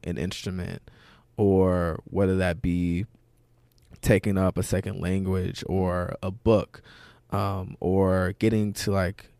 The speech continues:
different, like, exercises. If you are into CrossFit, I wanna start running, cycling, um, cooking, even graphic design, photography, um, blo-, uh, journaling.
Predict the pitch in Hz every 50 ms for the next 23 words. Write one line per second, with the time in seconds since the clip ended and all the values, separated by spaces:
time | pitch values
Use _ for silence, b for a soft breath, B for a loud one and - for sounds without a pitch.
0 | _ - - _ _ _ _ _ - 104 - - - 87 92 95 - 69 90 -
1 | - 82 - - 95 - - 95 95 92 - - 98 98 95 95 98 92 95 92
2 | 85 87 92 92 - - 95 95 92 - - 95 - - - 98 90 90 - -
3 | - - - 101 101 98 98 95 98 98 98 98 95 - 101 87 - - 87 98
4 | 95 95 95 92 90 90 90 85 - - - - - - 87 90 95 - - 92
5 | 92 90 95 95 - - - B B B B B B B B B B _ - -
6 | 98 98 95 92 - - - - - - 135 143 - - 120 107 101 95 92 90
7 | - - - 104 110 110 104 107 101 92 92 92 90 - 95 98 107 - - 104
8 | - 104 98 95 98 98 101 104 104 101 95 95 - - 95 - - 107 101 101
9 | 104 107 107 101 - - - 95 92 90 90 90 92 - B B B B B B
10 | B B B _ 104 104 101 101 101 101 104 101 104 104 101 101 104 110 - -
11 | - - 104 110 113 113 - - - 104 104 104 101 95 92 95 - - - 104
12 | - - 107 107 117 113 107 104 95 92 90 - - -